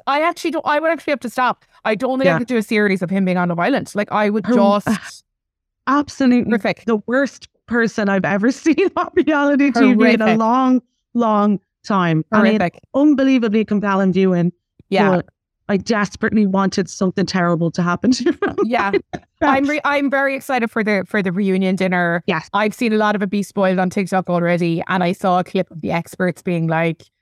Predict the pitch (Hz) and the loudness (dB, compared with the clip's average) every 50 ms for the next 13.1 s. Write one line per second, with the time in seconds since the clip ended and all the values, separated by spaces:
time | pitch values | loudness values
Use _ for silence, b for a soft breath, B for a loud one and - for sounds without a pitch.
0 | _ _ _ _ _ _ - 208 208 208 196 185 180 175 170 175 170 175 170 _ | _ _ _ _ _ _ -6 -2 0 0 2 2 2 0 0 -2 -4 -6 -6 _
1 | _ _ _ _ - 214 196 - - 202 214 202 214 220 190 - 226 185 202 185 | _ _ _ _ -8 -6 -4 -2 -2 -2 0 0 0 0 0 -2 -2 -2 -2 -2
2 | 190 190 185 202 196 190 - 202 190 175 170 160 190 180 185 160 - - 190 170 | 0 -2 -2 -2 -2 -2 -2 -2 -2 -2 -2 -2 -2 -2 -4 -4 -10 -10 -6 -2
3 | 196 180 175 170 156 185 170 - 202 180 - 214 185 180 185 190 175 170 - 202 | 0 0 0 0 -2 -6 -4 -2 -2 -2 0 0 0 0 0 0 -2 -2 -4 -4
4 | 185 - 202 185 180 180 175 175 170 170 170 165 170 175 180 185 180 170 175 170 | -4 0 0 2 2 2 0 0 -2 0 0 0 0 -2 0 0 0 0 0 -2
5 | - _ _ _ _ - 202 185 - 196 175 175 - - 196 185 - 196 180 196 | -6 _ _ _ _ -4 -4 -2 -2 -2 -4 -4 -2 -4 -4 -4 -2 -4 -4 -2
6 | 196 190 196 196 202 170 190 185 175 170 _ b b b b b b - 233 226 | -2 -2 -2 -2 -2 0 -2 -2 -2 -4 _ b b b b b b -2 0 0
7 | 220 214 214 208 208 208 202 196 202 _ _ _ - - 202 190 185 180 175 170 | 2 2 0 0 2 0 0 -2 -4 _ _ _ -6 -2 0 0 2 2 2 0
8 | 175 170 165 _ _ _ _ _ - 226 - - 233 190 202 208 - 220 208 196 | 0 -2 -4 _ _ _ _ _ -6 -6 -4 -4 -4 -4 -4 -4 -2 -2 -2 -2
9 | - - 208 190 190 185 180 175 - 196 180 175 170 170 - - 196 180 175 175 | -2 -2 -2 0 0 0 0 -2 0 0 0 0 0 -2 -2 -2 -2 0 0 0
10 | 165 160 165 - _ - - 185 180 175 170 - 190 185 175 165 175 165 165 175 | -2 -2 -4 -8 _ -6 -2 0 0 0 0 -2 -4 -2 0 -2 -2 -2 -2 -2
11 | 175 175 170 - 190 175 - 190 170 160 160 151 160 180 180 170 170 175 175 - | -2 -2 -2 -2 -4 -4 -2 -2 -2 -2 -2 -2 -2 -2 -2 -2 -2 -4 -4 -4
12 | - - 175 175 180 175 185 185 185 165 165 185 - - 202 170 170 165 156 151 | -4 -2 0 0 0 0 0 0 0 0 -2 -2 -4 -6 -4 -4 -2 -4 -4 -4
13 | 151 | -6